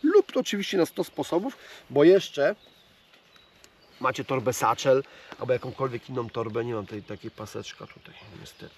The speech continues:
Bo ten element tutaj i tutaj jest elementem przelotowym. W związku z tym, jak przepuścimy sobie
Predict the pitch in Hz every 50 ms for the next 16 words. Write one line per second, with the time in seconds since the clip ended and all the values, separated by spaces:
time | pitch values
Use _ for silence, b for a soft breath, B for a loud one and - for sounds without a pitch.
0 | - - B B B B B B B B B B - - 113 120 - - 208 233
1 | 220 190 160 147 139 135 127 123 - _ - - 139 123 - - 120 120 - 175
2 | 208 247 247 - - _ _ _ _ _ - - - _ _ _ _ _ _ _
3 | _ _ _ _ _ _ _ - 190 160 - - - 160 131 - - - 135 147
4 | 160 - - - 165 156 147 147 139 131 - 139 139 - - - - 151 151 139
5 | - 160 147 123 104 95 - - - _ _ _ _ _ _ _ B B B B
6 | B B B B - 143 147 - - - 156 - - - 143 131 139 175 185 -
7 | - - - - 139 139 - - - 151 123 - 151 - - - 170 160 156 -
8 | - 143 135 139 135 131